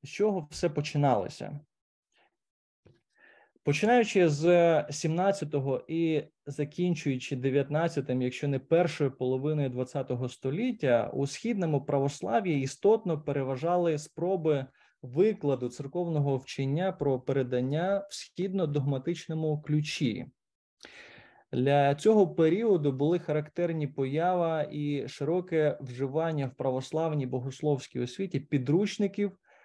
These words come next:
з догматичного богослов'я, які за своїм характером і спрямуванням багато в чому нагадували західні.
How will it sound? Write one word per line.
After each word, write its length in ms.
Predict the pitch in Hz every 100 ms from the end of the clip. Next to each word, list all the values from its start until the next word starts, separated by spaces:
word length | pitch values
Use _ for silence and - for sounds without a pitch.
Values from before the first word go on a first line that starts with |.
| _ 135
з 80 |
догматичного 800 | 120 139 143 135 175 180 151 139
богослов'я, 640 | 127 131 131 131 214 202 151
які 300 | 151 196 160
за 120 | 139
своїм 400 | - 147 170 151
характером 840 | 147 147 160 151 - 110 98 90 -
і 160 | 135
спрямуванням 800 | 135 - 123 117 147 214 196 151
багато 360 | 131 143 202 156
в 60 |
чому 280 | 151 170 151
нагадували 640 | 135 131 147 135 131 131 127
західні. 720 | 123 143 135 117 107 98